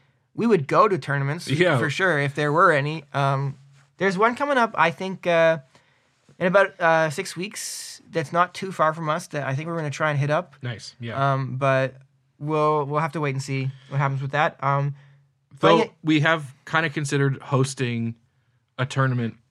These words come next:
Speaker 2: on Tabletop Simulator. We,
Speaker 1: Yeah.
Speaker 2: like,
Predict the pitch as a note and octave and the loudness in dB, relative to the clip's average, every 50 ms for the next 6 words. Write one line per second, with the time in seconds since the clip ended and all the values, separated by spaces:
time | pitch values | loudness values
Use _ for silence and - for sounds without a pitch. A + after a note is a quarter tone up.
0 | _ _ _ _ - C#3 B2+ A#2+ A#2 A2+ A2+ - - C3+ B2 A#2 - A2+ G#2+ - | _ _ _ _ -6 -4 -2 -2 -2 -4 -4 -2 -2 -2 0 0 -2 -4 -4 -4
1 | - A#2 A2+ G#2 F2+ F2+ F#2 - A2+ - - _ _ - C3 C3+ C#3+ C#3+ C#3 D3 | -6 -8 -6 -8 -10 -12 -14 -16 -16 -18 -20 _ _ -6 -4 -2 0 0 0 0
2 | C#3 C3 C3 | 0 -2 -2